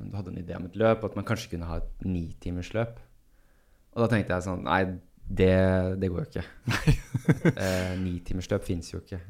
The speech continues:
Speaker 2: Eller jeg snakket også om et, eh, hva snakket jeg om da? Jeg hadde mye rare ideer. Tusen minutters løp
Speaker 1: Ja, det var
Speaker 2: på
Speaker 1: noe sånt
Speaker 2: matball.
Speaker 1: også. Og jeg bare tenkte sånn, det, men, men ikke sant, ultraløpere er, vi er jo opptatt av statistikk, ikke sant?
Speaker 2: Mhm.
Speaker 1: Så vi har jo en årsstatistikk, vi har en adelskalender.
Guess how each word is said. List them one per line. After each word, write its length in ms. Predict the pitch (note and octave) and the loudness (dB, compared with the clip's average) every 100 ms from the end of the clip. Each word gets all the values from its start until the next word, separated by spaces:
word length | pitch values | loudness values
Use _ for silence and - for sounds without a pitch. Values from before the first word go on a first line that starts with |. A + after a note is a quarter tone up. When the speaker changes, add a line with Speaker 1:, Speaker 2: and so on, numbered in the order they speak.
| - | -2
Speaker 2:
Eller 180 | B2 A#2+ | 4 4
jeg 60 | A#2+ | 4
snakket 260 | - - A2 | 2 2 2
også 240 | A2 - | 2 2
om 100 | F#2+ | 2
et, 280 | G#2 - - | 0 -2 -2
eh, 260 | A2+ G#2+ G#2 - _ _ _ _ _ _ _ _ _ _ _ _ | 2 2 0 -4 _ _ _ _ _ _ _ _ _ _ _ _
hva 120 | - G#2 | -14 -10
snakket 340 | - - - | -8 -8 -10
jeg 100 | - | -8
om 80 | F#2 | -8
da? 80 | A2+ | -8
Jeg 80 | A2 | -8
hadde 180 | G#2 G2+ | -4 -2
mye 200 | G2+ F2+ | -2 -2
rare 220 | E2 E2 | -4 -6
ideer. 260 | - - - - - | -8 -10 -12 -16 -6
Tusen 460 | G2+ E2+ - F#2+ | -4 -4 -4 -2
minutters 460 | F2+ F2 - - - | 0 -2 -6 -10 -6
løp 300 | F#2+ E2+ - | -4 -4 0
Speaker 1:
Ja, 220 | G#2 A2 B2+ | 6 8 8
det 80 | B2+ | 6
var 80 | |
Speaker 2:
på 40 | C3 | 4
Speaker 1:
noe 80 | G#2 | 4
sånt 120 | G2+ | 4
Speaker 2:
matball. 100 | G#2 | 6
Speaker 1:
også. 160 | - F#2+ | 6 6
Og 140 | - G#2 | 2 2
jeg 80 | |
bare 120 | G#2+ G#2 | 2 0
tenkte 140 | F#2+ | 0
sånn, 100 | E2+ | -2
det, 120 | G2+ - | -2 -4
men, 220 | G2+ E2 G#2 | -6 -8 -8
men 220 | F2+ A2 | -4 -2
ikke 120 | A2 | 0
sant, 140 | A#2 G#2+ | -2 -4
ultraløpere 520 | G2+ G#2 G2+ - A2+ | -2 2 2 4 6
er, 80 | G2+ | 6
vi 80 | G#2 | 8
er 80 | G2+ | 6
jo 80 | F#2+ | 4
opptatt 280 | - F#2+ F#2 | 2 -2 -2
av 280 | F#2 F2+ F#2 | -2 -2 -4
statistikk, 500 | - F#2+ - A2+ A#2 - | -8 -10 -4 -4 -2 -4
ikke 100 | G#2+ | -2
sant? 220 | G#2+ F#2+ F2 | 2 2 2
Speaker 2:
Mhm. 60 | |
Speaker 1:
Så 100 | G2+ | 0
vi 60 | G2 | 0
har 160 | F#2 F2 | 2 0
jo 80 | F2+ | 0
en 60 | |
årsstatistikk, 760 | E2 - - - G#2 G#2 - - - | -4 -8 -10 -2 0 0 -4 -16 -6
vi 80 | F#2 | -2
har 160 | F#2 F2 | 0 0
en 140 | F2 | -2
adelskalender. 800 | E2+ G2 - F2+ E2+ F2 G2 G2+ | -4 -6 -8 -6 -6 -4 -2 -2